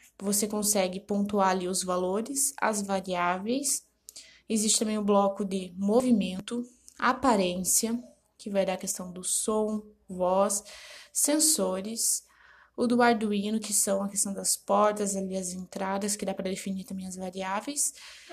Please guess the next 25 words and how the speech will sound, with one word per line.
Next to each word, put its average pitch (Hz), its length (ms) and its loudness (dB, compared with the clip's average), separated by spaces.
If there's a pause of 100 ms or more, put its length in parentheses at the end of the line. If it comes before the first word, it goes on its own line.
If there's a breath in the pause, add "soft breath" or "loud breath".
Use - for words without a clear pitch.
(140 loud breath)
E 262 100 4
o 269 120 8
I 311 120 8
B 302 140 10
B 208 240 6
significa 240 640 4
ali 233 340 4 (340 loud breath)
a 214 540 10
velocidade 240 800 6
do 240 80 4
motor, 240 400 2
quando 214 220 0
você 214 260 0
quer 185 400 -2
que - 220 -4
a 190 80 0
programação 202 580 2
siga 190 320 2
uma 202 200 2
linha, 220 420 4
reconheça 190 580 -2
uma 196 240 -4
cor, 214 340 2
um 196 100 0
atuador, 196 680 0